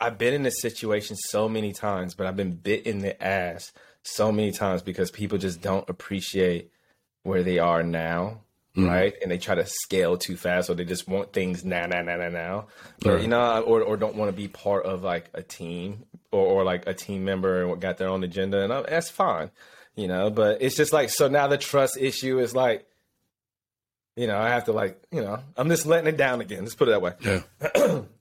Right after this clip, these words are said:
Speaker 1: Yeah.
Speaker 2: Well, that's good, man. I think, I think that's a good idea, especially, like, what we're coming to now.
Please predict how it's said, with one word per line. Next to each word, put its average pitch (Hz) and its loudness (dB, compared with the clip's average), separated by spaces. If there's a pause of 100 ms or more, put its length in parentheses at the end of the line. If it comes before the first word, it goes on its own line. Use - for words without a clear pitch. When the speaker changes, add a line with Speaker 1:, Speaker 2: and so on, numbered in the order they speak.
(140)
Speaker 1:
Yeah. 95 -4 (840)
Speaker 2:
Well, 147 4
that's 175 2
good, 107 2
man. 104 4
I 104 4
think, 127 0
I 113 2
think 131 4
that's 107 2
a 101 -6
good 101 2
idea, 98 2
especially, 92 0
like, 90 0
what 92 0
we're 87 -2
coming 87 -2
to 87 -4
now. 87 -4